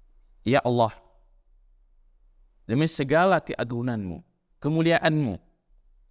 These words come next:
kata Jibril alaihissalam, la yasma'u biha ahadun illa dakhalaha.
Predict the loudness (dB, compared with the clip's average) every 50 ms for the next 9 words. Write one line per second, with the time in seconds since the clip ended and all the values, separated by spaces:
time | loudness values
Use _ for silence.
0 | _ _ -20 -12 -8 -6 -4 -4 -4 -4 -2 0 0 0 0 0 -2 -2 -2 -4
1 | -4 -6 -6 -6 -4 -4 -6 -8 -10 _ _ _ _ _ _ _ -10 -6 -4 0
2 | 0 2 2 2 2 0 -2 -2 -4 -4 -4 -2 -2 -2 -2 -2 -2 -2 -2 -2
3 | -2 -2 -2 0 -2 -2 -2 -2 -2 -2 -2 -2 -2 -2 -2 -2 -4 -6 -10 _
4 | _ _ -4 -2 0 2 2 2 0 0 0 -2 -4 -4 -4 -4 -2 0 0 2
5 | 0 0 -2 -2 -2 -2 -2 -4 -6